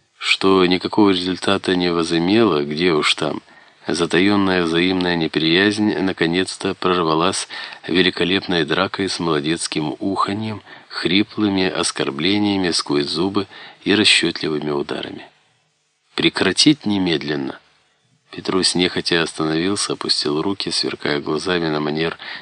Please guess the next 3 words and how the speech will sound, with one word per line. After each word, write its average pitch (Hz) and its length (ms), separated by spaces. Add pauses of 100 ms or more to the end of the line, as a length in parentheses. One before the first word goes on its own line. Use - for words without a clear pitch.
(120)
мифического 78 800
зверя 85 460 (680)
Василиска. 80 920